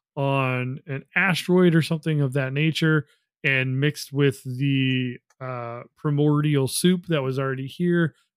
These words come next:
and that's what kickstarted everything. And there's the whole, well, maybe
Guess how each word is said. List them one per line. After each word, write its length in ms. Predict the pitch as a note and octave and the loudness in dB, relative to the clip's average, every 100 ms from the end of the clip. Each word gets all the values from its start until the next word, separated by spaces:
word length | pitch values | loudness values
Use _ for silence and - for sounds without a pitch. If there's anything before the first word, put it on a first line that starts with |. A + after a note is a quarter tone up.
| - | -4
and 200 | B2+ C3+ | 0 2
that's 220 | C3+ - | 0 -2
what 140 | A#2 | -6
kickstarted 640 | - F3 - F#3+ F3+ F3 E3+ | -2 -2 0 4 4 4 4
everything. 680 | E3+ E3+ D#3 E3 E3 D#3 - _ _ _ _ - | 4 2 2 0 0 -2 -6 _ _ _ _ -2
And 240 | F#3+ G#3 | 0 2
there's 280 | F#3 F3+ D#3+ | 4 6 4
the 260 | C#3+ D#3+ D3 | 4 2 4
whole, 500 | B2 D3+ D3+ D3+ D3 | 4 4 6 4 4
well, 320 | C#3+ C#3+ D3 | 2 2 0
maybe 1300 | B2 C3 C#3 D#3 G3 A3 A3 F#3 D3+ C#3+ C#3+ D#3 G#3 | -4 -4 0 2 4 6 6 6 6 6 6 6 4